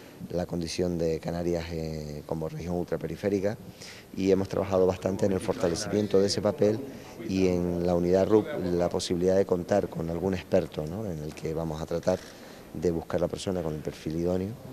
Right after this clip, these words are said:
para, para poder tener siempre esa patita de, de que en todos los asuntos que se trate de la Unión Europea, pues que hay unas regiones ultraperiféricas que tienen unas especiales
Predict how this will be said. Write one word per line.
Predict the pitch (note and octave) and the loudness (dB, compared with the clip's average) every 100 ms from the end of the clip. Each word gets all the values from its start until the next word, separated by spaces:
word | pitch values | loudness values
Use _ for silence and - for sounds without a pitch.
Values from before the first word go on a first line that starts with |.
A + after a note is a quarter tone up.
| - - - - | -16 -18 -16 -2
para, | F2+ E2+ E2+ E2 E2 | 0 2 0 0 -2
para | D#2+ F2 | -2 -4
poder | E2 E2+ E2+ | -2 -4 -2
tener | - F2+ F2+ | 4 4 4
siempre | - G2+ F#2+ G2 G#2 - - - - | 2 2 2 0 -4 -8 -14 -12 -8
esa | G#2 - | -4 -2
patita | F#2+ - G#2+ - G2 | 0 0 0 2 4
de, | F2+ F2 - - - A#1+ - | 4 2 -2 -8 -14 -14 0
de | F#2+ F2+ | 4 4
que | - | 4
en | F2+ | 2
todos | F2 G2 F#2+ | 4 6 6
los | F#2 | 4
asuntos | F#2 G2+ G2+ | -2 -4 -4
que | - | -4
se | - | -6
trate | - F2+ F#2 F2+ | -2 0 2 2
de | E2+ | 0
la | E2+ | 0
Unión | F2+ | 0
Europea, | F2+ F#2 F2+ G2 G2 G2 - - - - | 2 2 6 6 6 4 -8 -16 -18 -6
pues | F2+ - | -4 -2
que | F2+ D#2+ D#2+ E2 E2 - | -2 0 2 2 2 0
hay | F2+ | -2
unas | F2 F2 E2 E2+ | -2 -4 -6 -8
regiones | E2+ G2 F#2+ F#2 | -4 -2 -2 -4
ultraperiféricas | E2+ D#2+ D#2 E2+ F#2+ F2+ F#2 | -6 -8 -4 0 2 2 0
que | - D#2+ | -2 -2
tienen | E2+ F2 | 0 -2
unas | F2+ F2 | -4 -8
especiales | - E2+ - E2+ E2+ | -8 -8 -4 -2 -2